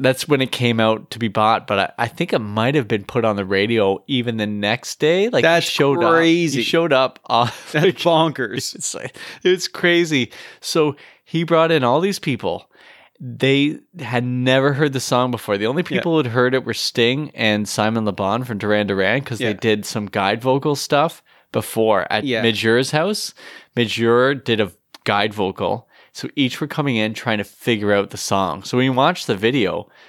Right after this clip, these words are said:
Speaker 1: they're fi-, they're trying to figure out that song.
Speaker 2: Yeah.
Speaker 1: And so he's telling them how to sing it, and they're just going for it. And so it starts in the morning and runs until the next morning.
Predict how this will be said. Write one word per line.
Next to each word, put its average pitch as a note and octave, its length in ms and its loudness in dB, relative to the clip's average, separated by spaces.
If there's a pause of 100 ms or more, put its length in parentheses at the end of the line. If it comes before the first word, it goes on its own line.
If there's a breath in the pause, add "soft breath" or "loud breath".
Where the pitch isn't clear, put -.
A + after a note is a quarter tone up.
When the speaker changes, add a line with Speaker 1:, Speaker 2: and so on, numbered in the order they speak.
(140 soft breath)
Speaker 1:
they're C3+ 100 2
fi-, D#3 320 0
they're C#3 140 0
trying E3+ 240 -2
to D#3 60 -2
figure A#2+ 260 2
out A2 140 2
that G2 200 0
song. A2+ 440 -2 (200 soft breath)
Speaker 2:
Yeah. A#2+ 300 -2
Speaker 1:
And A#2+ 160 2
so G#2 220 0
he's B2+ 260 -2
telling A#2+ 260 0
them A2 140 2
how G2+ 180 -2
to G2 80 -4
sing C3 320 0
it, D#3+ 180 0 (640 soft breath)
and G2+ 500 0 (360)
they're A2 200 4
just G#2 280 -2
going G#2+ 260 4
for F2+ 300 0
it. D#2 120 -6 (140)
And A#2 300 2
so G#2 200 -2
it - 120 -6
starts A#2+ 420 0
in D#3+ 60 -4
the E3+ 80 2
morning A2 500 2
and G#2 220 -8
runs G#2+ 420 0 (100)
until A2+ 300 -6
the G2 140 -2
next G2 360 -2
morning. D#2 400 -8